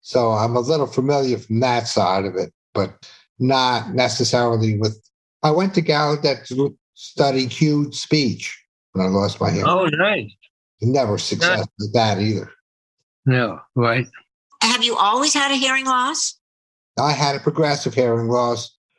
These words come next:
Speaker 1: from scarlet fever when I was five. I wore hearing aids, and then I had a sudden total collapse of all my hearing when I was thirty.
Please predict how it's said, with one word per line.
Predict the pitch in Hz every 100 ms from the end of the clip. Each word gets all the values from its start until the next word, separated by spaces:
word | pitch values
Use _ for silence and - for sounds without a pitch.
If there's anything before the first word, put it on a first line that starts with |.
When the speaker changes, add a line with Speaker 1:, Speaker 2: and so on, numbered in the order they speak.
| _
Speaker 1:
from | - 117 101
scarlet | - 139 135 120 117
fever | 120 113
when | 110
I | 107
was | 110 110 -
five. | 127 123 117 104 92 - _ _ _ _
I | 120
wore | 131 131 117
hearing | 156 165 151 131
aids, | 123 120 110 110 - _ _ _ _ 127
and | 127
then | 120
I | 113
had | 123 120
a | 110 110
sudden | - 147 135 135 117 -
total | - 143 131
collapse | 120 127 127 123 127
of | 113
all | 127 131
my | 123
hearing | 113 135 127 123
when | 123
I | 117
was | 113 113
thirty. | - 165 139 107 -